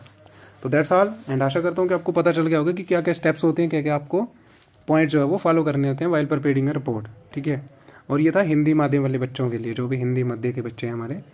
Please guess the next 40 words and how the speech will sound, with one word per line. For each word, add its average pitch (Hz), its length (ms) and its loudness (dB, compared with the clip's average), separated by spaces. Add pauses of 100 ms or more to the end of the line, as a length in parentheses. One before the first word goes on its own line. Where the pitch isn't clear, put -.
(560)
तो 139 60 -4
आशा 151 200 2
करता 185 200 2
हूँ 185 60 2
कि 190 80 2
अगर 185 120 2
फिर 214 160 2
भी 220 80 0
कोई 214 120 4
डाउट 165 220 4
रहता 139 240 0
है 135 60 0
आपको, - 160 -10
तो 220 100 0
आप 170 160 2
एक 151 120 0
बार 147 140 4
अपनी 143 240 0
क्वेरी 135 200 0
जो 127 120 -2
है 127 60 -2
वो 160 100 -2
कमेंट 143 200 -2
सेक्शन 131 260 -6
के 127 60 -6
अंदर 131 200 -4
ज़रूर 135 300 -2
रखिएगा, 113 280 -8
ठीक 147 180 -6
है। 170 140 -6 (380)
हम 147 120 2
यहाँ 165 120 4
पे 165 100 0
बैठे 165 200 0
हुए 175 140 2
हैं, 208 120 -2
पूरी 139 180 2
हेल्प 127 140 0
करेंगे 113 300 -8
आपकी। 110 220 -14